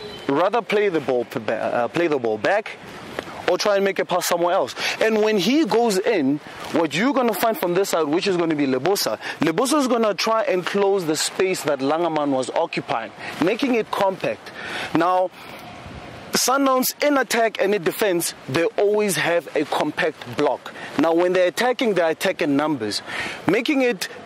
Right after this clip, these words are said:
also difficult for the opposition to defend against them, because they have numbers. They have, they play their triangle passes.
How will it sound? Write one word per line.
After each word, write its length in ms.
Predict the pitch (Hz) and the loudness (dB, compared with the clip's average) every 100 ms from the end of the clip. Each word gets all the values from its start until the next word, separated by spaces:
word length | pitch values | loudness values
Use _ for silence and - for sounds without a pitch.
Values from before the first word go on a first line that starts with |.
| - 226 | -2 0
also 240 | 254 247 | 2 0
difficult 560 | 151 226 240 240 220 196 | 0 0 0 0 -2 0
for 120 | 190 | 0
the 120 | 170 | 0
opposition 560 | 170 180 156 185 196 180 | 0 -2 0 0 -2 -4
to 120 | 156 | -4
defend 360 | 139 139 190 | -2 0 0
against 280 | 165 147 165 | 0 0 0
them, 140 | 156 131 | -2 -2
because 300 | 139 175 151 | -2 -2 0
they 100 | 156 | 0
have 240 | 160 131 | -2 0
numbers. 460 | 139 190 151 107 101 | 0 0 -2 -4 -2
They 180 | 147 | 0
have, 280 | 151 180 160 | 2 2 2
they 100 | 156 | -2
play 260 | - 185 185 | 0 0 2
their 160 | 170 | 0
triangle 400 | 156 170 165 160 | 0 -2 0 0
passes. 420 | 139 208 - 113 | 0 -2 -2 -6